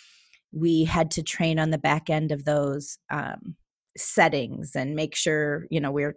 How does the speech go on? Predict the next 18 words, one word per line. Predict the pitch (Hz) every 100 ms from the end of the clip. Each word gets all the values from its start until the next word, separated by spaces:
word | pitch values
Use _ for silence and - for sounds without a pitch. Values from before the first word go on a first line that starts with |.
| _
thinking | 208 196 160 156
about | 143 135
all | 160 175 175
of | 156
those | 156 147
things | - 147 135 127 -
as | 156 147
teachers | - 160 156 151 147
began | - 147 151 151
to | -
use | 151 147
those | 147 151
tools | - 156 151 151
on | 147
a |
regular | 143 143 143 147 147
daily | 147 151 147 151
basis. | 151 147 - 151 -